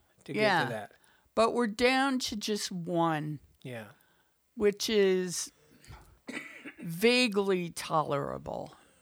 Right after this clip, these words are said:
Speaker 1: Okay, speaking of rockets and down to just one, you know, I want to, uh, I want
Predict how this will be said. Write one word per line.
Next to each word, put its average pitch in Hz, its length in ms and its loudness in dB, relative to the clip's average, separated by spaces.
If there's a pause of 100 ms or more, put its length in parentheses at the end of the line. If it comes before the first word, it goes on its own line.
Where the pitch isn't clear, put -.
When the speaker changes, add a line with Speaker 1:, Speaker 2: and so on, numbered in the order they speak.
(160)
Speaker 1:
Okay, 170 280 6
speaking 214 440 2
of 143 180 2
rockets 127 800 2 (1080)
and 131 180 -4
down 117 280 -2
to 127 140 -8
just 127 440 -6
one, 98 460 -10 (1900)
you 135 120 -4
know, 131 440 0
I 131 160 -4
want 127 400 -8
to, 123 540 -2
uh, - 40 -4
I 139 60 -2
want 139 340 -4